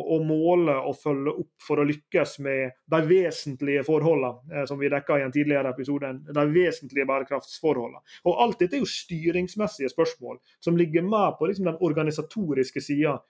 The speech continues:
der du og jeg jobber særlig mye på forretningsmodellsiden og, og, og, og til dels også ut på, på kundesiden, så, så er jo det her en, en annen del av puslespillet som er fryktelig viktig for å lykkes med,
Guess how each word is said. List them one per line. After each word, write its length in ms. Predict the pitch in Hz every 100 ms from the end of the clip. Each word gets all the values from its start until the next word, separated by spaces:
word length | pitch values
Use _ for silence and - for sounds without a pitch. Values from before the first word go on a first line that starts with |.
| _ 165
der 160 | 175
du 220 | 165 180 160
og 80 |
jeg 240 | 165 160 151 - -
jobber 320 | 156 147 147
særlig 300 | 185 170 156
mye 220 | 151 160
på 120 | 147 139 135 - -
forretningsmodellsiden 920 | 170 180 147 135 139 135 - 143 135
og, 240 | 135 135
og, 220 | 147 156 156
og, 320 | 165 165 117 156
og 80 |
til 100 | 165
dels 220 | 165 160 160
også 160 | 160
ut 140 | 151 -
på, 180 | 147 147
på 140 | 139
kundesiden, 580 | 156 160 160 165 196 208 _ -
så, 220 | 175 170 -
så 140 | 180
er 80 | 165
jo 80 | 151
det 80 | 156
her 160 | 147
en, 80 | 139 -
en 160 | 143
annen 320 | 160 147 170 156
del 220 | 147 139
av 80 | 131
puslespillet 560 | 127 147 - 160 131
som 80 | 139
er 80 | 135
fryktelig 480 | - 147 - 175 139
viktig 400 | 131 - 143 123 _ _
for 240 | - 170 139
å 60 |
lykkes 420 | 143 - 175 - 147
med, 240 | 143 127